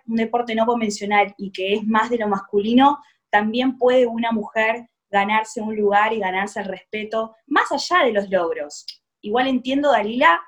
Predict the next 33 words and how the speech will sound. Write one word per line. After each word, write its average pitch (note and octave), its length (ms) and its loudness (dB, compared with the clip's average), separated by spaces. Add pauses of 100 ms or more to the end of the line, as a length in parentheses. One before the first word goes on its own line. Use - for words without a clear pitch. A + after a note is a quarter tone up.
eh, F3 300 -6
que F3+ 140 -8
el F#3 120 -6
respeto A#3+ 580 0
siempre A#3 340 -6
se F#3+ 140 -8
va G3 160 4
ganando A3 540 2 (500)
más A3 360 4
y, F#3 180 -14 (160)
y G3 140 -14
tenemos G#3 380 -2
que G#3 100 -8
demostrar G3 480 -2
más, A3+ 340 2
y G#3 40 -6
en F3+ 100 -6
cuanto F3 240 -6
al E3+ 80 -4
entrenamiento, F3+ 800 0
por F3 100 -2
eso F3+ 180 -6
quiero F#3+ 200 2
que F#3 80 2
también F3+ 360 0
nos F#3+ 120 -2
cuentes F#3 320 0
un F3 120 -6
poco F3+ 260 4
eso, G3 320 4
¿no? F3+ 240 0 (260)
Imagino G#3 540 4
que G#3+ 420 2